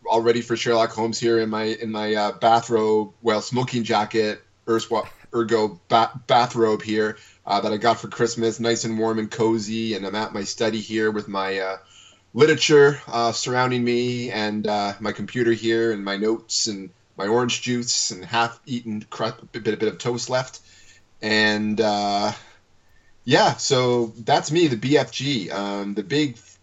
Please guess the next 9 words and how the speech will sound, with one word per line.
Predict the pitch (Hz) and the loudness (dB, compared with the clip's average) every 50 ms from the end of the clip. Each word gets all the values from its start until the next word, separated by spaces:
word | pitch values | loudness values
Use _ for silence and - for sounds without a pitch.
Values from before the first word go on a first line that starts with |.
| _ _ _ _ _ - | _ _ _ _ _ -10
the | 117 107 | -8 -4
big | - 131 147 147 123 | -2 -2 -2 -2 -4
frackin', | - - - 143 127 127 131 - 143 127 131 135 135 - | -6 -6 0 2 2 2 2 0 -2 -4 -4 -4 -6 -6
to | - | -6
use | 110 120 123 113 104 | -4 -2 -2 -2 -2
Battlestar | - 117 113 117 123 117 - 123 117 117 104 - | 2 4 4 4 4 2 0 2 2 2 2 2
Galactica | 113 104 110 117 120 123 - 117 98 | 0 2 2 2 0 -2 -4 -4 -4
vernacular, | 101 107 104 104 107 107 - - 101 104 104 104 101 - _ _ _ - | -2 -2 -2 0 -2 -2 -2 -2 -2 0 -2 -2 -4 -6 _ _ _ -10
giant. | - 101 202 107 110 98 90 87 - | -4 -4 -2 -2 -2 -4 -6 -8 -12